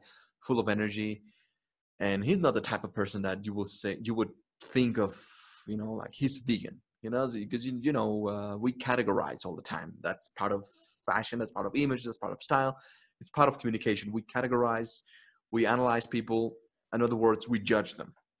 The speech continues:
So when we look at someone who, who is vegan, we already have certain judgments about vegan people, that they're hippies, that they're, you know, this and that, and they're kind of pussies and blah, blah, blah, blah, blah,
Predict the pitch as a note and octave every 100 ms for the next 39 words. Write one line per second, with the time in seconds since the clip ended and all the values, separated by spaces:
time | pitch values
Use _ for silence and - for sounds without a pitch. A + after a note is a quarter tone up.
0 | _ - D#3 D3 - D3 D3 D#3 D#3+ D#3
1 | D3+ C#3+ C#3 C3+ B2+ A#2+ A2+ A2+ A2 G#2
2 | A#2 A2+ G#2 A#2+ C3+ A2 A2+ B2 C3 B2
3 | A2+ G#2+ G#2+ G#2+ - _ _ _ _ -
4 | D3 C#3+ C#3+ C3+ B2 B2+ _ _ _ B2+
5 | A2+ - G#2 G2 G2+ F#2+ F#2 F2+ - _
6 | A2+ G#2+ G#2 G2+ F2+ F2+ D#2 G2 F#2 -
7 | - A2+ - G#2 F#2+ G2 - F2+ F#2 F#2
8 | F#2 G#2 G2 F#2+ G2 _ _ _ _ _
9 | - G#2+ G2 F#2+ - F2 F#2 G#2 G2+ G2+
10 | F#2 G2+ G2+ - E2 - C#3 A#2+ G#2 F#2+
11 | G2+ G2+ G2 G2 G2 G2 F#2+ F#2 F#2+